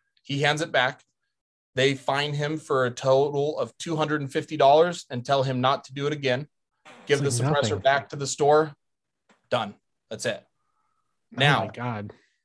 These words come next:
Speaker 1: this is not doctrine, right? This guy probably lucked out, 'cause with my luck, they'd throw me in prison for thirty years.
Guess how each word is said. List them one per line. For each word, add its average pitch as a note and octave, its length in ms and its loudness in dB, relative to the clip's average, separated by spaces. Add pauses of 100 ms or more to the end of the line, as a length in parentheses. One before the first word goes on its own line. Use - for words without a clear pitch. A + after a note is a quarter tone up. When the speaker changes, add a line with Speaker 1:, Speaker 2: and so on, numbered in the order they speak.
(340)
Speaker 1:
this D3 180 -4
is D3+ 80 -4
not D#3 260 2
doctrine, D3 460 4
right? C3+ 280 -2
This C3+ 180 -6
guy C#3 160 2
probably C#3 440 -2
lucked C#3+ 280 -4
out, B2+ 200 2
'cause B2+ 120 -12
with B2 120 -8
my C3 160 2
luck, B2+ 340 4
they'd B2 160 -6
throw B2+ 160 0
me B2+ 100 -4
in B2 80 -6
prison A#2+ 280 -6
for B2 140 -12
thirty A#2+ 260 -8
years. A2+ 420 -10